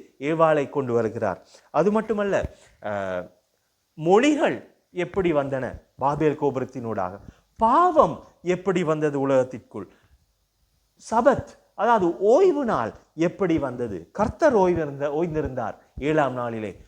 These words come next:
ஆகவே ஓய்ந்திருந்தார். ஆகவே இப்படி பல விஷயங்கள் எப்படி ஆரம்பமானது என்பதை ஆதியாகமம் நமக்கு கற்றுத்தருகிறது. அது மட்டுமல்ல, அஹ், மோசே தான் எழுதுகின்ற மற்ற புத்தகங்களுக்கும்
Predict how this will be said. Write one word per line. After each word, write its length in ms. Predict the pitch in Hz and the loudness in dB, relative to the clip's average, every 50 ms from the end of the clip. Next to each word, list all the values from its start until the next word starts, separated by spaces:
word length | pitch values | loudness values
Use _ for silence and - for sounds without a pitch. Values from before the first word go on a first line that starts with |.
| _ | _
ஆகவே 460 | - - 123 170 202 208 220 202 214 196 | -6 0 0 0 2 0 0 2 2 2
ஓய்ந்திருந்தார். 580 | 165 156 156 151 147 143 135 127 127 123 117 - _ - | 2 2 0 0 -2 -4 -4 -4 -6 -10 -10 -12 _ -6
ஆகவே 220 | - 254 269 294 294 254 | 0 0 2 2 0 -2
இப்படி 360 | 226 226 196 - - 294 311 285 | -4 -6 -6 -4 -4 -4 -4 -4
பல 440 | - - - - 175 175 214 254 | -6 -8 -6 -4 -2 0 0 0
விஷயங்கள் 600 | 262 233 208 175 - 220 220 220 214 202 196 160 - - - - - - | 0 -2 -4 -6 -4 -4 -4 -2 -2 -2 -2 -4 -4 -8 -18 -20 -10 -6
எப்படி 480 | 147 156 151 156 - - 269 277 277 233 - - - 135 | -4 -4 -4 -4 0 2 2 2 2 0 -4 -6 -8 -6
ஆரம்பமானது 840 | 160 175 196 220 208 190 185 170 160 156 147 143 135 135 131 123 131 117 98 - _ _ _ _ | -4 -2 -2 -2 -2 -2 -2 -2 -2 -4 -4 -6 -6 -8 -8 -6 -6 -6 -8 -10 _ _ _ _
என்பதை 440 | - 123 147 160 147 156 143 135 113 98 90 - _ _ - - | -10 -8 -6 -4 -2 -2 -2 -2 -2 -4 -6 -12 _ _ -6 -2
ஆதியாகமம் 640 | 120 143 170 170 190 180 170 156 151 147 143 127 123 | 2 2 2 2 4 2 2 2 0 -4 -6 -8 -6
நமக்கு 420 | 120 120 123 127 120 - - 117 98 - _ _ _ _ | -6 -6 -6 -8 -10 -12 -10 -12 -12 -12 _ _ _ _
கற்றுத்தருகிறது. 760 | - 131 120 - 135 113 - 113 101 95 85 98 95 85 95 92 - _ _ _ - | -8 -8 -8 -8 -10 -8 -4 -4 -4 -4 -4 -8 -8 -8 -10 -12 -14 _ _ _ -2
அது 240 | - 208 247 302 | 2 2 2 2
மட்டுமல்ல, 500 | 294 285 254 - - 175 143 110 90 85 104 - 294 - - - - _ _ _ _ _ _ _ _ _ _ - | 0 -4 -4 -4 -4 -6 -6 -4 -2 2 4 4 4 2 -2 -12 -20 _ _ _ _ _ _ _ _ _ _ -12
அஹ், 320 | 110 110 107 104 104 113 - - _ _ | -8 -6 -4 -4 -6 -6 -8 -12 _ _
மோசே 460 | - 196 254 349 370 - - 311 320 339 269 196 - _ - | 2 4 4 4 4 0 -2 -4 -4 -6 -8 -10 -14 _ -6
தான் 260 | - 196 202 208 202 180 - - _ - | -4 -2 -2 -2 -4 -6 -12 -18 _ -10
எழுதுகின்ற 600 | 156 165 180 202 233 233 247 233 233 226 214 208 220 214 190 156 | -6 -4 0 0 0 0 0 -2 -2 -2 -2 0 2 2 2 2
மற்ற 380 | 143 143 143 143 - - 233 208 | 0 -2 -4 -4 -2 -4 -4 -4
புத்தகங்களுக்கும் 920 | - 170 165 - 185 175 175 165 156 147 135 123 117 - - 113 113 | -4 -6 -6 -4 -2 -2 -2 0 0 0 0 0 -2 -6 -8 -10 -10